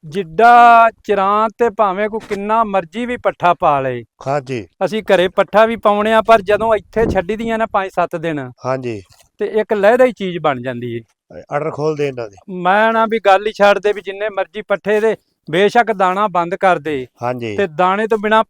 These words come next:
Speaker 1: ਪੱਠਿਆਂ ਤੇ ਹੀ ਉਹਨਾਂ ਦੁੱਧ ਕਰਦੀਆਂ ਨੇ।
Speaker 2: ਅੱਛਾ ਜੀ,
Speaker 1: ਜਿਹੜਾ ਇਸ
Speaker 2: ਬਾਹਰ
Speaker 1: ਤਰ੍ਹਾਂ ਇਹ ਹੁਣ ਯਾਦ ਨੇ ਪਸ਼ੂ,
Speaker 2: ਹਾਂਜੀ।
Speaker 1: ਜਿਵੇਂ ਮਰਜ਼ੀ ਖੁੱਲਦੀਆਂ ਨੇ, ਉਹ ਵੇ ਸਿਰ ਪੈਰ ਮਾਰਦੀਆਂ ਫਿਰਦੀਆਂ ਨੇ, ਭੱਜਦੀਆਂ ਨੇ, ਕਈ ਵਾਰ ਲੇਟਣ ਵੀ ਲੱਗ ਪੈਂਦੀਆਂ ਨੇ।
Speaker 2: ਹਾਂਜੀ, ਹਾਂਜੀ।
Speaker 1: ਤੇ ਇਹ ਤਾਂ ਇੱਕ ਜ-, ਯਾਦੀ, ਜਿਵੇਂ ਇੱਕ ਬੰਦਾ ਕਹੇ ਦੇ,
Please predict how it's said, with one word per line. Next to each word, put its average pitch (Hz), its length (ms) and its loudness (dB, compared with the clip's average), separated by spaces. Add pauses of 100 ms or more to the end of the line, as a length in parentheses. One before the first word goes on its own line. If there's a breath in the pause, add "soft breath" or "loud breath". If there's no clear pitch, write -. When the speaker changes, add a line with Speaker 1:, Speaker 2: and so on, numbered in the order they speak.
Speaker 1:
ਪੱਠਿਆਂ 240 520 -2
ਤੇ 247 100 2
ਹੀ 240 80 2
ਉਹਨਾਂ 202 280 -2
ਦੁੱਧ 180 180 -6
ਕਰਦੀਆਂ 131 420 -6
ਨੇ। 113 100 -20 (200)
Speaker 2:
ਅੱਛਾ 127 240 -8
ਜੀ, 110 200 -8
Speaker 1:
ਜਿਹੜਾ 190 200 4
ਇਸ - 40 6
Speaker 2:
ਬਾਹਰ 151 160 2
Speaker 1:
ਤਰ੍ਹਾਂ 220 280 4
ਇਹ 226 160 6
ਹੁਣ 233 140 4
ਯਾਦ 185 360 6
ਨੇ 233 140 -4
ਪਸ਼ੂ, 147 420 -2 (140)
Speaker 2:
ਹਾਂਜੀ। 117 460 -4
Speaker 1:
ਜਿਵੇਂ 208 180 -2
ਮਰਜ਼ੀ 196 380 -2
ਖੁੱਲਦੀਆਂ 208 460 0
ਨੇ, 202 80 0
ਉਹ 202 140 4
ਵੇ 196 80 2
ਸਿਰ 185 300 -2
ਪੈਰ 202 180 6
ਮਾਰਦੀਆਂ 185 460 2
ਫਿਰਦੀਆਂ 180 380 -2
ਨੇ, 180 80 -4
ਭੱਜਦੀਆਂ 170 580 -2
ਨੇ, 190 120 -6
ਕਈ 196 200 0
ਵਾਰ 190 100 2
ਲੇਟਣ 180 340 -4
ਵੀ 214 100 -4
ਲੱਗ 185 240 2
ਪੈਂਦੀਆਂ 160 320 -4
ਨੇ। 131 80 -6
Speaker 2:
ਹਾਂਜੀ, 127 380 -4
ਹਾਂਜੀ। 107 380 -12
Speaker 1:
ਤੇ 190 240 0
ਇਹ 226 280 6
ਤਾਂ 233 180 4
ਇੱਕ 220 180 -2
ਜ-, 175 280 -6
ਯਾਦੀ, 175 440 -2
ਜਿਵੇਂ 214 240 -4
ਇੱਕ - 140 -8
ਬੰਦਾ 202 280 -2
ਕਹੇ 185 340 0
ਦੇ, 190 220 -2